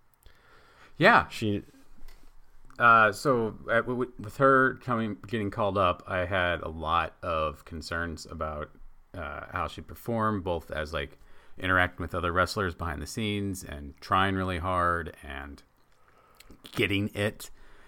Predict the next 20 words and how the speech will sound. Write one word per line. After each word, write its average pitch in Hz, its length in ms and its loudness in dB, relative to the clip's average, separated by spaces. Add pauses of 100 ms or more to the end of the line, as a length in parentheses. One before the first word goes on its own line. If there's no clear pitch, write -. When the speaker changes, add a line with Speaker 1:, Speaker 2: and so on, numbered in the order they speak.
(160)
Speaker 1:
And, 113 480 0 (180)
uh, 80 540 2 (480)
everything 156 320 2
has 147 100 6
been 143 140 2
put 143 160 2
to 139 60 0
rest, 131 180 6
except - 160 -6
for 101 80 0
my 95 120 4
final 123 300 4
concern, 87 400 -4
which - 160 -10
is 82 140 -6
how 90 180 0
she 107 140 -6
will 90 160 -4
be 78 120 -8
booked, - 400 -6